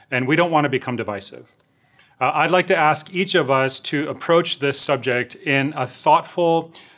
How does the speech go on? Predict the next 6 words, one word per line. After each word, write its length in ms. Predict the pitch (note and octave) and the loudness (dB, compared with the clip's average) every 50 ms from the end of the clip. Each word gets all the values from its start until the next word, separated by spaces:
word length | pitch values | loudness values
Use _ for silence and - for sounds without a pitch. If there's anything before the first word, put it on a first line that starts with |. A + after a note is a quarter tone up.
| _ _ _ | _ _ _
humble, 720 | - - - D#3 D3+ D#3+ D#3 D#3+ D#3+ D#3 D#3+ D#3+ D3+ D#3 - _ _ _ _ _ - | -16 -4 -2 0 0 2 2 2 4 4 2 2 -2 -6 -12 _ _ _ _ _ -8
uh, 140 | B2+ B2+ - | -8 -8 -6
mature, 880 | C#3+ B2+ C3+ C#3 C#3 - - - - D#3+ D#3+ D#3+ D#3+ D#3+ D#3+ E3 E3 E3 - _ _ _ _ _ _ _ | -4 -4 -2 -2 -2 -2 -2 -2 -2 0 0 0 0 0 0 -2 -4 -8 -12 _ _ _ _ _ _ _
and 460 | _ D3 C#3 C#3 C3+ C3 B2+ C3+ - - | _ 0 0 0 0 0 -4 -2 0 2
spirit-sensitive 960 | - - - - E3 D#3 D3 C3+ C#3 - - C#3+ C3+ B2+ - C3 A2+ G2+ | 4 4 4 2 2 2 2 2 0 0 0 0 0 -2 -2 -2 -4 -2
way. 260 | G2+ A2 G#2 F#2 D#2+ | -4 -4 -6 -6 -8